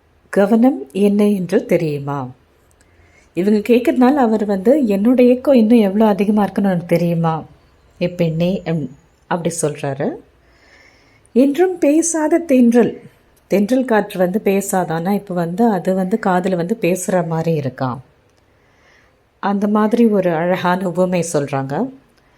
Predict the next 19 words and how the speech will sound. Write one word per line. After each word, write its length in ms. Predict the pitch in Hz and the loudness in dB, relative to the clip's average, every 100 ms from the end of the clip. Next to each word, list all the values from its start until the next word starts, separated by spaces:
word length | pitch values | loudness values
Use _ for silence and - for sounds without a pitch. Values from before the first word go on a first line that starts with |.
| _ _ _ - | _ _ _ 0
மலர் 360 | 240 311 359 | 2 4 2
கொடி, 400 | 359 240 226 180 - | 4 4 4 0 -4
அப்படி 320 | 185 214 233 | -2 0 2
தென்றல் 720 | 233 220 226 247 233 185 - _ _ _ _ | 4 4 6 6 4 2 -6 _ _ _ _
நிறைய 380 | 180 208 196 214 | -2 0 2 2
வீசும் 340 | 208 202 202 190 | 4 0 -2 0
பொழுது 340 | 175 175 240 | 0 2 0
கொடி 340 | 247 196 208 | 2 2 4
ஆடும் 320 | 185 165 165 160 | 2 0 -2 -2
இல்லைங்களா? 460 | 139 127 139 190 | -4 -4 -4 -4
மலர் 380 | 175 180 214 - | -4 -2 -2 0
கொடி 380 | 208 202 294 403 - | 0 2 2 0 -2
தலையாட்ட 600 | 190 185 180 156 - 127 - - - _ _ | 0 2 0 0 -4 -6 -6 -20 -20 _ _
இந்த 180 | _ 165 165 | _ -8 0
பெண், 340 | 190 196 190 - _ _ _ _ - _ _ _ _ | 0 0 -4 -8 _ _ _ _ -20 _ _ _ _
மரக்கிளையும் 720 | 233 247 320 320 269 233 285 - | 2 4 4 2 2 4 2 0
கை 220 | 208 190 | 0 0
நீட்ட. 560 | 180 151 - 139 123 - - - - - | -2 -4 -4 -4 -6 -10 -20 -20 -20 -10
நீ 180 | 196 226 | 2 4